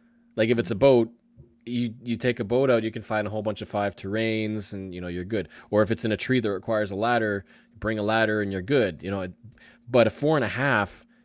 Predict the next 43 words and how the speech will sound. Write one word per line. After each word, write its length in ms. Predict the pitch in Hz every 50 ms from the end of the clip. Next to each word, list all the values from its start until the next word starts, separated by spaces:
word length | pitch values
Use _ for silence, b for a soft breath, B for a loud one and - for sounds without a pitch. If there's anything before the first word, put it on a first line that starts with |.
| b b b -
if 160 | 120 113 -
it 160 | 123 110 120
doesn't 220 | - 135 135 156 147
require 400 | 123 - - 131 123 117 110 -
anything 480 | 113 113 127 131 127 - - 139 139 -
except 340 | 101 - - - 127 120 -
the 80 | 117
difficulty 580 | 95 - 120 113 - 120 - 120 113 - - 117
of 100 | 110 98
the 60 | 104
terrain, 560 | - - - 98 92 92 98 110 131 151 -
four 240 | - - 113 107 120
and 80 | 123 -
a 40 | -
halfs 260 | - 107 107 - -
are 140 | 95 85 85 - _ _ _ _ _ _ -
quite 320 | - - 127 139 131 110
often 380 | 98 92 92 - - 90 87 90 95 107 117 127
much 220 | 127 117 - -
harder 220 | 107 92 85 87
than 100 | 82 80 78
a 40 | -
five. 420 | - 71 62 - - - - _ _ _ b b b b b b b b b b b b b b b b b
So 280 | - - - 98 90 71
I 80 | 76
think 200 | 90 - 123 113 - _ - - _ _
that's 200 | - 95 - - _ _
probably 420 | - - - 98 107 101 104 107 110
why 320 | 98 92 95 92 92 92
the 100 | 82 85
four 220 | - - - 92 92
and 80 | 90
a 40 | 85
halfs 420 | 82 90 87 82 80 - - - - _
of 180 | - 87 78 -
difficulty 480 | - 110 - - 98 107 101 - 87 60
and 180 | 78 92 98 90
terrain, 460 | - - 87 80 73 71 73 78 82 _ b b b b b b b b b b
uh, 220 | - 87 - 78 69 -
are 120 | 73 87
the 80 | 85 87
most 320 | 85 85 85 82 - -
rare. 360 | 82 82 82 80 80 82 82